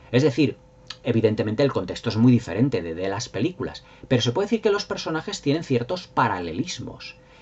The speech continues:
Y es, digamos, eh, vagabundo, es decir, es Golfo el que le va enseñando un nuevo mundo a Reina.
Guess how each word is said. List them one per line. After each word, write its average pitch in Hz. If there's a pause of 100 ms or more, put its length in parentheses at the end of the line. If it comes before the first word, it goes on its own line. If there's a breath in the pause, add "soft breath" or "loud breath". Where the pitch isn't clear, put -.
(140 loud breath)
Y 139
es, 151
digamos, 151
eh, 104 (140)
vagabundo, 110
es 110
decir, 107 (400 loud breath)
es 139
Golfo 151
el 127
que 123
le 107
va 120
enseñando 160 (100)
un 233
nuevo 151
mundo 107 (180)
a 120
Reina. 98